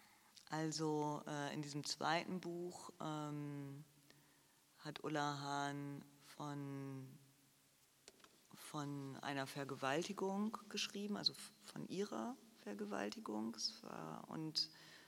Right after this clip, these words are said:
ich glaube, dass sie sich im dritten Buch auch noch oft daran zurückerinnert und damit kämpft. Aber das weiß ich nicht, weil ich's ja nicht gelesen habe. Aber dieses Verbrechen wird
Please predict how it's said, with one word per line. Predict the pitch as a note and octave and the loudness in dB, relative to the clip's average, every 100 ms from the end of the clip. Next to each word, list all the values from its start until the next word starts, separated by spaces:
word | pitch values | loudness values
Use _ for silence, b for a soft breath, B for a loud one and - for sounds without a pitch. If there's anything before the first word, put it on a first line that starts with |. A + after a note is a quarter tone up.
| B - | B -8
ich | D3+ - | -6 -4
glaube, | D#3+ D3+ E3 E3+ | 2 4 6 4
dass | D#3+ D#3 | 4 2
sie | D#3+ | 2
sich | D3 D3+ | 0 0
im | C#3+ D3 D3+ C#3+ | 0 2 0 -2
dritten | - D3 D#3+ E3 D#3 | -4 -2 0 0 -2
Buch | D#3 D#3+ D#3 - | 0 -2 -2 0
auch | C#3+ D3+ D3+ D#3 | 2 0 -2 -4
noch | D3 C#3+ - | -4 -4 -2
oft | C#3+ - - - | -2 -2 -8 -4
daran | C3+ C3+ C#3 C#3+ C#3+ C#3+ C#3 | -2 0 0 0 -2 -2 0
zurückerinnert | - D3+ D3+ D3 F#2+ C3 C3 B2+ | 0 0 0 0 2 0 0 -2
und | C3 B2 | -6 -4
damit | B2 C3 B2+ - - - - - - | -2 -2 -4 -8 -12 -18 -20 -14 -10
kämpft. | - C#3 A#2+ - - - | -4 0 0 -2 -8 -8
Aber | B2+ C#3+ | -2 0
das | - | 4
weiß | C3+ D3 | 6 6
ich | B2+ B2+ | 2 -4
nicht, | A#2+ - - - | -4 -6 -12 -10
weil | A2+ | -8
ich's | G#2+ A#2+ | -6 -4
ja | |
nicht | A#2+ - | -4 -4
gelesen | A#2+ A#2+ B2 A2 | -4 -2 0 0
habe. | G#2+ G#2 G2+ G#2+ B B B B B B B B B - - - - - - - - | -2 -2 -4 -8 B B B B B B B B B -20 -20 -20 -20 -20 -20 -16 -4
Aber | C#3 C3 | -2 0
dieses | C3+ C3 | 0 0
Verbrechen | - A2+ A#2 C3 C#3+ | 0 0 0 0 -2
wird | B2+ | -2